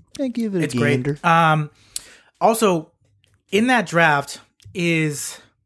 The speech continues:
Speaker 2: arguably the ugliest player in the history of the N B A in Sheldon Williams, who also is married to and impregnated, or was married to, I think, uh, I think they got divorced, to Candace Parker, who is gorgeous,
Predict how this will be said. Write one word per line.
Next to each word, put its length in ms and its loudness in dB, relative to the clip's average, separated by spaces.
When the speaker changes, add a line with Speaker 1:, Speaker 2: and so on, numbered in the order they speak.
Speaker 2:
arguably 1040 0
the 220 -2
ugliest 440 0
player 260 0
in 100 0
the 60 -2
history 340 -6
of 60 -4
the 100 -2
N 100 -4
B 140 -4
A 60 0
in 80 -6
Sheldon 300 -6
Williams, 380 -8
who 240 2
also 500 2
is 160 -2
married 460 2
to 200 -4
and 140 0
impregnated, 800 0
or 200 2
was 300 2
married 260 -2
to, 140 -2
I 60 -2
think, 300 -6
uh, 380 4
I 60 0
think 140 -4
they 60 0
got 120 0
divorced, 380 -2
to 100 -4
Candace 420 0
Parker, 480 -4
who 160 4
is 280 0
gorgeous, 680 0